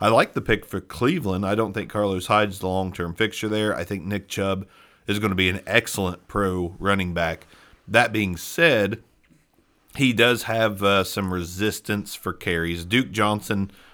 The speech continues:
is a fantastic pass-catching back. Uh, Carlos Hyde, if he's healthy, um, Carlos Hyde's a,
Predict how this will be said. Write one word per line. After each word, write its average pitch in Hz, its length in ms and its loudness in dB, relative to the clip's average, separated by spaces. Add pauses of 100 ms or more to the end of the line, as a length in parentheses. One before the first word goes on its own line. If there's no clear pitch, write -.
(100)
is 90 140 -6
a 90 40 -8
fantastic 92 720 0
pass-catching 90 640 -6
back. 85 340 -4 (340)
Uh, 87 160 -4
Carlos 110 480 4
Hyde, 101 240 4
if 95 120 -2
he's 110 200 -6
healthy, 101 520 0 (360)
um, 92 480 2
Carlos 330 300 0
Hyde's 180 220 0
a, 139 160 0